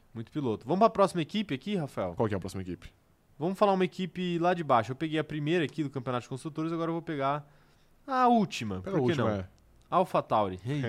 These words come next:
Speaker 1: Eita que
Speaker 2: ih,
Speaker 1: pariu.
Speaker 2: rapaz. Esse aqui vai dar briga, hein?
Speaker 1: Vai, vamos, vamos começar pelo fácil?
Speaker 2: Pelo, pelo cachorro morto?
Speaker 1: Cachorro morto.
Speaker 2: Cachorro
Speaker 1: Vai,
Speaker 2: morto.
Speaker 1: chutar bêbado.
Speaker 2: Nick De Vries. Nota dois.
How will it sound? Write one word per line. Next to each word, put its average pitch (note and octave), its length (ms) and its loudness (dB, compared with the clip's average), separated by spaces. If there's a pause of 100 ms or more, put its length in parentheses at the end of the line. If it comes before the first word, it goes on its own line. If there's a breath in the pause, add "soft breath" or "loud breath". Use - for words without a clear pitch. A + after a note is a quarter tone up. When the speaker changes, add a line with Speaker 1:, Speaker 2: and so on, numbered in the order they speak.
(160)
Speaker 1:
Eita A2 120 -2
que G2+ 80 -8
Speaker 2:
ih, C#3+ 360 2
Speaker 1:
pariu. A#2 460 0
Speaker 2:
rapaz. - 500 -12 (400 loud breath)
Esse G#2+ 140 -6
aqui A#2 140 -10
vai B2 100 -4
dar F3 120 6
briga, A#2 260 4
hein? A2+ 60 -2
Speaker 1:
Vai, D#3+ 260 8
vamos, F#3 220 2
vamos B3 160 6
começar B3 280 10
pelo D#3+ 180 6
fácil? C#3+ 520 6 (340)
Speaker 2:
Pelo, C3+ 340 10
pelo C3 120 4
cachorro B2+ 300 2
morto? D#3 320 12
Speaker 1:
Cachorro A#2 320 6
morto. D#3 400 8
Speaker 2:
Cachorro G2+ 200 -2
Speaker 1:
Vai, B2 100 2
Speaker 2:
morto. A#2+ 220 4
Speaker 1:
chutar - 280 4
bêbado. A#2 400 0 (180)
Speaker 2:
Nick A3 220 6
De G#3 120 12
Vries. D3+ 540 10 (1080)
Nota A#2 1300 8 (480)
dois. A#2+ 460 2